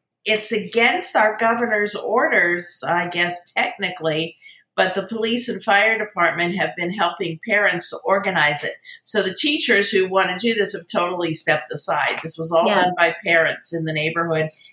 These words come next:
Speaker 1: and their contacts with the, you know, the fire department and police department. So the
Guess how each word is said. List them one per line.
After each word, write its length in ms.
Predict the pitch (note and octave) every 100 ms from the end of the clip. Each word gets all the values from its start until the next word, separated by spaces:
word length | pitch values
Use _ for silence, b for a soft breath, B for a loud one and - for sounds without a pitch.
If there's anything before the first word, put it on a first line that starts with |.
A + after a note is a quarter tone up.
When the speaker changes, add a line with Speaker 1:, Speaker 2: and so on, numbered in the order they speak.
| -
Speaker 1:
and 220 | E3+ E3+ F3+
their 240 | F#3+ F#3+
contacts 800 | G#3+ F3 F3+ F#3+ D#3+ D#3+ - -
with 200 | E3 D#3 - -
the, 160 | D#3+ -
you 160 | F#3
know, 140 | E3 D#3
the 260 | D#3+ D#3+ - _
fire 280 | E3+ D#3+ E3
department 480 | D#3+ D#3+ - D#3 - -
and 140 | D#3+ -
police 260 | A#3 C#4 -
department. 460 | A#3+ E3 C#3+ D3 - - B B B -
So 380 | - A3 G#3+
the 440 | G#3+ G3+ F#3+ F#3